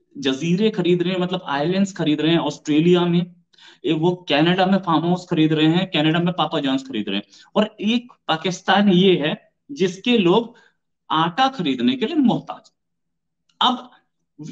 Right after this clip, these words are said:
ये दो में differentiation कहां से आता है? दो में differentiation ऐसा आता है,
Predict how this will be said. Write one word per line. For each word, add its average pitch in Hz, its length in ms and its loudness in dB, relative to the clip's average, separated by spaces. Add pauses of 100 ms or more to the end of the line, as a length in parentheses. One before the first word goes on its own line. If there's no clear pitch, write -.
ये 277 80 4
दो 220 400 0
में 330 160 2
differentiation 247 720 -2
कहां 160 220 -8
से - 140 -14
आता - 260 -12
है? 82 100 -16 (460)
दो 170 200 0
में 226 140 -4
differentiation 175 560 -2
ऐसा - 360 -2
आता - 180 -2
है, - 200 -14